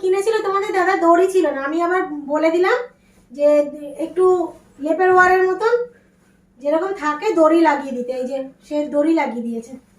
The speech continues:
ডবল সেলাই করে নিয়ে এসেছি, এখন নিশ্চিন্ত। তো চলো, ভরে আবার আসছি আমি, অনেক টাইম লাগবে ভরতে।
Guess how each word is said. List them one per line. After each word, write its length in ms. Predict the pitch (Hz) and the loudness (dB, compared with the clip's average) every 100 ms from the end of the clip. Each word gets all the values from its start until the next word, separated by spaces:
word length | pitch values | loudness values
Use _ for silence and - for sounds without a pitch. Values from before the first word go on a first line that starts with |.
| _ _ _ _ - _ - - - _ _ _ - 262 | _ _ _ _ -20 _ -20 -20 -20 _ _ _ -14 -6
ডবল 240 | 262 285 294 | -2 -2 -2
সেলাই 220 | 330 339 330 | -2 0 0
করে 140 | 302 320 | -2 -2
নিয়ে 140 | 349 349 | -2 -2
এসেছি, 260 | 381 440 466 508 - | -2 2 2 2 -2
এখন 140 | 269 311 | -8 -8
নিশ্চিন্ত। 360 | 320 - 311 - 196 - - _ _ _ - 349 - - - - - - - _ - - - - - _ _ - _ _ - _ _ _ - - - - - - | -10 -12 -12 -10 -10 -12 -16 _ _ _ -10 -6 -4 -2 -4 -8 -16 -20 -20 _ -20 -20 -20 -20 -20 _ _ -20 _ _ -20 _ _ _ -20 -20 -20 -20 -20 -20
তো 40 | 349 359 | -6 2
চলো, 200 | 370 381 - | 4 4 2
ভরে 200 | 339 381 392 | 0 4 4
আবার 180 | 349 370 359 | 4 2 2
আসছি 220 | 359 - 359 | 2 -2 -4
আমি, 140 | 320 320 - - _ - 294 | -4 -10 -16 -20 _ -10 -4
অনেক 180 | 370 381 | -4 -2
টাইম 160 | 403 381 381 | 0 2 2
লাগবে 180 | 359 330 | 0 0
ভরতে। 300 | 330 330 311 | 0 -2 -6